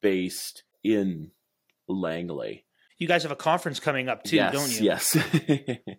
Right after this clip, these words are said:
Speaker 1: Uh, yes. Uh, another way is to come to the conference, which will be in those two locations.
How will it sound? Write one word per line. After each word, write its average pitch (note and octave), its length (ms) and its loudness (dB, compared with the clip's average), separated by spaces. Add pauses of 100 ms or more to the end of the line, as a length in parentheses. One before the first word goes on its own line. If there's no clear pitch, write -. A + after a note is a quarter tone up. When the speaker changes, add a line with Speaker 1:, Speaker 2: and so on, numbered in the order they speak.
(880)
Speaker 1:
Uh, F#2 380 6
yes. F#2+ 540 0
Uh, F#2 400 6 (120)
another A2 340 4
way A2 260 4
is F#2+ 220 0
to G2+ 300 -2
come G2 260 -6
to - 100 -14
the G#2+ 80 -8
conference, F2 640 -4
which - 240 -8
will F#2+ 160 0
be F#2+ 300 -2
in F2 140 -4
those F#2 300 -4
two A#2 280 -6
locations. F#2+ 840 -6